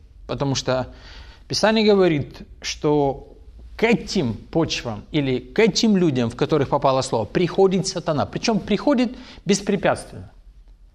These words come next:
Хотя я могу вам точно сказать, во многих деноминациях бы сказали, "Это Бог его допустил". Они бы так сказали, потому что их так научили.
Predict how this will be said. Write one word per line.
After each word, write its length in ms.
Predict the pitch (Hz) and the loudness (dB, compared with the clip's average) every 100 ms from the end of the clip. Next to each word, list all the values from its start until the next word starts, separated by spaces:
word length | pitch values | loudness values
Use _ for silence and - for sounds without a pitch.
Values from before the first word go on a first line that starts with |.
| - - - | -20 -20 -8
Хотя 220 | - 269 | 0 2
я 60 | 277 | 4
могу 180 | 247 254 | 4 2
вам 140 | 233 | 4
точно 280 | 269 - 170 | 2 0 -4
сказать, 240 | - 143 | -2 -2
во 80 | 143 | 0
многих 360 | 190 208 185 165 | 2 2 2 2
деноминациях 760 | 190 196 208 240 233 143 123 | 2 2 2 0 0 -2 0
бы 100 | 143 | -2
сказали, 520 | 160 170 151 131 104 - | -4 -2 2 2 2 -2
"Это 200 | - 165 | -2 -2
Бог 380 | 135 208 226 - | 2 2 2 -2
его 220 | 131 165 | -2 0
допустил". 560 | 160 160 151 - 104 90 - _ - - _ - - - _ _ _ _ - | 0 -4 -10 -8 -10 -10 -20 _ -20 -20 _ -20 -20 -20 _ _ _ _ -4
Они 160 | 190 262 | 0 2
бы 100 | 269 | 4
так 160 | 269 | 0
сказали, 360 | - 240 262 269 | 0 2 4 4
потому 280 | - 196 220 | 2 0 0
что 140 | 226 | 0
их 120 | 226 | -2
так 180 | - - | -2 -4
научили. 680 | 240 240 233 - 147 92 | -2 0 0 0 -2 -2